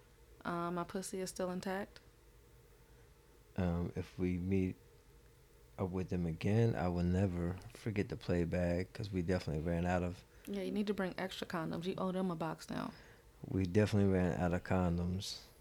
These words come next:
Speaker 2: <laughs> Then if we would've had our bag, we, we may have still been there. <laughs> Your pussy would've been broke for a month.
Speaker 1: Yeah.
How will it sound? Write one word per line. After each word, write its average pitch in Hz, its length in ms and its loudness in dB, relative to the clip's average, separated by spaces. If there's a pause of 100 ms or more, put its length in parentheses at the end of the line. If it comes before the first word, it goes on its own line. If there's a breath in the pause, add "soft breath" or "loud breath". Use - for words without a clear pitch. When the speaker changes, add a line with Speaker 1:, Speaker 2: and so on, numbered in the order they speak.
(140)
Speaker 2:
<laughs> - 400 -8 (1400 loud breath)
Then 104 300 4
if - 60 -10
we 117 60 4
would've 117 240 4
had 107 200 4
our 101 120 6
bag, 98 380 4
we, 98 220 2 (340)
we 90 120 -4
may 104 160 4
have 85 120 2
still - 240 2
been 90 260 2
there. 87 300 0 (1000 loud breath)
<laughs> - 0 - (880 loud breath)
Your 113 120 -4
pussy 107 280 4
would've 92 200 2
been 92 160 4
broke 95 280 0
for - 140 -2
a 85 60 2
month. 92 340 2 (640)
Speaker 1:
Yeah. 185 280 -8